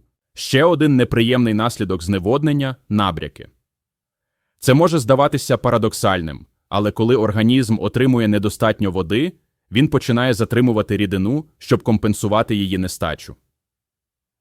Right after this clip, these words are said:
Саме тому люди, які п'ють мало води, часто помічають набряклість обличчя вранці. Як повернути шкірі здоровий вигляд? Насамперед потрібно почати вживати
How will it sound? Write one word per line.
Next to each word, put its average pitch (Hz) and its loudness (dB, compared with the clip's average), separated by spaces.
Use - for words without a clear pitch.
Саме 123 2
тому 147 2
люди, 139 2
які 104 0
п'ють 113 -2
мало 135 0
води, 82 -6
часто 127 0
помічають 113 2
набряклість 104 -2
обличчя 92 -2
вранці. 82 -6
Як 117 2
повернути 156 2
шкірі 147 2
здоровий 123 2
вигляд? 110 -4
Насамперед 143 0
потрібно 135 2
почати 123 0
вживати 107 -2